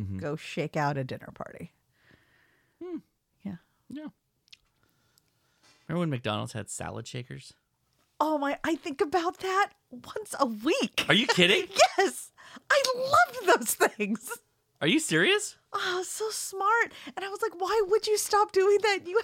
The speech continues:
Speaker 2: have all the implements." <laughs> Like,
Speaker 1: You got cups.
Speaker 2: I
Speaker 1: That's all.
Speaker 2: You got cups. You got domes. You got, oh, they don't make salad
Speaker 1: They don't make
Speaker 2: anymore
Speaker 1: salads
Speaker 2: at all.
Speaker 1: anymore.
Speaker 2: Yeah.
Speaker 1: But that used to be a
Speaker 2: But,
Speaker 1: thing.
Speaker 2: but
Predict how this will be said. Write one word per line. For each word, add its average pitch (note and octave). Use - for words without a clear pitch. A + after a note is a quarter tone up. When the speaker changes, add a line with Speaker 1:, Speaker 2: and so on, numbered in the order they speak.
Speaker 2:
have G#4
all G#4
the F4+
implements." E4+
<laughs> -
Like, -
Speaker 1:
You G3
got A#3
cups. -
Speaker 2:
I -
Speaker 1:
That's -
all. G#3+
Speaker 2:
You A#4+
got A#4+
cups. -
You G4
got E4+
domes. A4+
You C5+
got, B4
oh, B3
they A3+
don't F#4+
make G#3
salad A2+
Speaker 1:
They E3
don't F#3
make F3+
Speaker 2:
anymore D3+
Speaker 1:
salads G#3
Speaker 2:
at -
all. D#3
Speaker 1:
anymore. G#2+
Speaker 2:
Yeah. G#3
Speaker 1:
But C#3+
that F#3
used G3+
to D#4
be D#4
a D4
Speaker 2:
But, -
Speaker 1:
thing. A3
Speaker 2:
but G4+